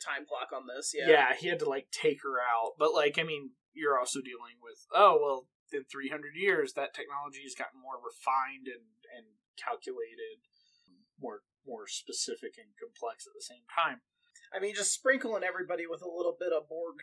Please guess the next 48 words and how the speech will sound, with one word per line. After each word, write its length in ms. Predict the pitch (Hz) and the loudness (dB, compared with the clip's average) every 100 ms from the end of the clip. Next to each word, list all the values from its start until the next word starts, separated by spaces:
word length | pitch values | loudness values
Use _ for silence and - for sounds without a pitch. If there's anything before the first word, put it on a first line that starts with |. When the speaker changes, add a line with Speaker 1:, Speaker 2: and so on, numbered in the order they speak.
| - | -4
Speaker 1:
tech, 320 | 160 143 151 | -2 -2 -4
I 80 | 143 | -8
mean, 300 | 147 139 139 - | -8 -14 -16 -12
seems 460 | - 170 151 156 | -8 -8 -8 -10
like 480 | 151 139 131 139 - _ _ _ 185 | -10 -4 -4 -4 -12 _ _ _ -8
more 200 | 185 165 | -2 -2
of 60 | |
a 80 | 170 | -2
brute 340 | - 175 170 - | -8 -10 -10 -12
force 320 | - 156 160 - | -10 -8 -6 -4
technique 540 | 180 - 147 147 147 | -4 -6 -10 -18 -8
than, 140 | 165 151 | -6 -4
like, 200 | 139 - | -6 -8
trying 320 | - 151 156 | -6 -6 -6
to 80 | 156 | -10
keep, 320 | - - 156 _ | -8 -8 -8 _
like, 160 | 151 - - | -8 -8 -8
the 100 | 165 | -10
intricacies 760 | 160 - - 156 - 165 156 | -8 -10 -12 -10 -10 -12 -14
of 60 | 160 | -12
a 100 | 143 _ | -14 _
person 520 | 180 - - 151 143 - | -10 -10 -8 -10 -10 -20
intact. 720 | - 147 - 143 143 135 - - _ _ 131 | -18 -18 -8 -4 -2 -4 -10 -20 _ _ -8
Speaker 2:
Right, 320 | 131 120 117 _ - | -6 -4 -6 _ -8
right. 340 | 123 117 - _ _ _ | -6 -6 -10 _ _ _
Just 200 | 170 170 | -8 2
hit 140 | - 190 | 4 4
it 100 | - | 2
with 140 | 156 | -2
an 60 | 151 | -2
aerosol. 640 | 139 151 151 - - - _ _ _ - | -4 -2 -4 -6 -10 -12 _ _ _ 10
Don't 220 | 214 202 | 10 12
worry, 300 | 196 190 170 | 10 8 6
guys, 440 | 156 151 160 156 156 | 6 6 4 4 -2
you 60 | |
won't 100 | 180 | -2
Speaker 1:
Just 80 | 185 | 0
Speaker 2:
get 100 | - | 4
Speaker 1:
put 140 | 247 240 | 4 6
some, 100 | 233 | 4
Speaker 2:
affected. 300 | 202 165 165 | 4 0 -2
Speaker 1:
put 100 | 160 | 0
Speaker 2:
It's 80 | 269 | 2
Speaker 1:
some 160 | 254 226 | 4 8
Old 240 | 233 175 | 8 12
Bay 260 | 214 220 196 | 12 12 10
in 120 | 170 | 2
it. 120 | 170 | -2